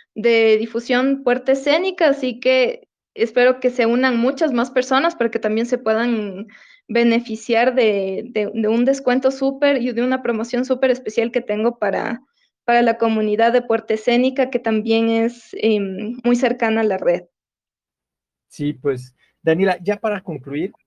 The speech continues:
Speaker 2: última sec-, sección, ya para relajarnos también un poquito más, este, te voy a hacer una serie de preguntas y, pues, tú las respondes.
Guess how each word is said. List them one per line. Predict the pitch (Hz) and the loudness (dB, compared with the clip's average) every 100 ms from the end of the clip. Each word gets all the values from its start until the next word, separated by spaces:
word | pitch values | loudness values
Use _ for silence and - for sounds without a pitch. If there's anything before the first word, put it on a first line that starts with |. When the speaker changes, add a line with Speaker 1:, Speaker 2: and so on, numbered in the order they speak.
| _ | _
Speaker 2:
última | 151 170 151 | -12 -8 -8
sec-, | 131 127 - | -10 -16 -18
sección, | - 127 - 160 202 | -18 -14 -4 -2 -2
ya | 143 127 | -8 -4
para | 131 | -2
relajarnos | 117 113 113 131 131 - | -2 -6 -6 -8 -10 -12
también | 117 127 | -8 -8
un | 131 | -10
poquito | 123 131 127 | -14 -14 -8
más, | 123 151 202 _ _ _ _ _ _ | -6 -6 -8 _ _ _ _ _ _
este, | 135 127 127 - 131 127 | -4 -4 -4 -6 -4 -4
te | 135 | -2
voy | |
a | 151 | -2
hacer | 156 | -2
una | 160 156 | -2 -4
serie | 160 151 | 0 0
de | 147 | 0
preguntas | 160 165 180 196 214 214 _ _ _ _ _ _ _ | -4 -6 -6 -4 -4 -6 _ _ _ _ _ _ _
y, | 151 160 | -6 -4
pues, | 143 131 | -6 -6
tú | 127 | -6
las | 120 | -6
respondes. | 113 113 - 113 _ | -8 -12 -16 -18 _